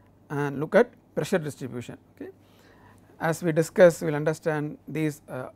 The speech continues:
outline, uh, much more clearly. Okay, so let us start with, uh, fluids at rest. Fluids at rest, uh, have a tube or some container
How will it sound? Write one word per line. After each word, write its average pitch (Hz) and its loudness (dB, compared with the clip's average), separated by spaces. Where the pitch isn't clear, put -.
outline, 147 -8
uh, 127 -14
much 143 -10
more 135 -8
clearly. 117 -12
Okay, 147 -6
so 156 -4
let 185 2
us - -14
start 175 2
with, 180 -8
uh, 151 0
fluids 180 -6
at 151 0
rest. - -4
Fluids 180 -2
at 170 0
rest, 196 -2
uh, 165 4
have 160 2
a 156 4
tube 170 0
or 147 4
some 143 -6
container 160 -2